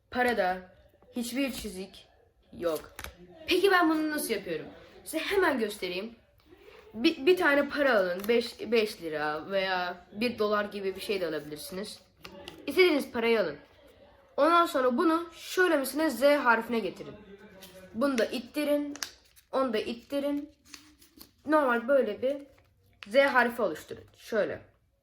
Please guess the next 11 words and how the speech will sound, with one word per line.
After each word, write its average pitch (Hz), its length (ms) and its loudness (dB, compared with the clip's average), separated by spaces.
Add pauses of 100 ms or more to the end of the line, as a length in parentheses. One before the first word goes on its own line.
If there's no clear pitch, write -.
(1300)
Yaptıysanız 254 960 0 (460)
şimdi 254 540 -4 (560)
şurayı - 1200 -4
bastırın 285 640 2 (480)
ve 294 160 0
bunu 330 100 0
içeri 294 440 -6
doğru 247 220 2
göçertin 302 580 -2
ve 330 300 -4 (440)
bastırın. 220 580 0